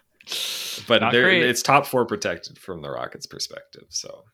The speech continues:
Speaker 1: but, uh, c-, O K C could be swapping their pick, and I think everyone predicted them for the worst record in the league this year. So interesting there. Um, so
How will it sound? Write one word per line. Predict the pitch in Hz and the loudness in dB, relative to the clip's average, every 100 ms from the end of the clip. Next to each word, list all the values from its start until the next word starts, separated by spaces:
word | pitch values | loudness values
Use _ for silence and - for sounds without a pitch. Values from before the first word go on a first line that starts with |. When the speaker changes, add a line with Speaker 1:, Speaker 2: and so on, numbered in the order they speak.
| _ _ _ _ _ _ _ - | _ _ _ _ _ _ _ -18
Speaker 1:
but, | 76 - | -14 -10
uh, | 67 65 - | -10 -10 -4
c-, | 110 90 | -2 -2
O | 69 117 | -2 -2
K | 135 | 0
C | 120 - 139 | 0 0 0
could | 120 | -4
be | 107 | -4
swapping | 110 120 113 117 | -2 -2 -2 -2
their | 113 | -4
pick, | 104 131 113 | -2 -4 -4
and | 78 | -6
I | |
think | - 95 | -8 -6
everyone | 95 95 92 85 | -6 -6 -8 -8
predicted | - 95 90 | -10 -12 -10
them | 87 | -12
for | 80 - | -12 -12
the | 82 | -12
worst | 73 71 - | -12 -12 -12
record | - - 67 | -14 -16 -16
in | 69 | -16
the | 58 | -16
league | 67 - | -20 -16
this | - - | -8 -8
year. | - - _ | -8 -20 _
So | - - | -20 -20
interesting | - - - - - _ | -14 -12 -10 -12 -20 _
there. | - - _ _ _ _ _ _ _ _ - | -20 -20 _ _ _ _ _ _ _ _ -18
Um, | 71 69 _ - | -16 -16 _ -8
so | - 139 104 90 | 0 0 0 -4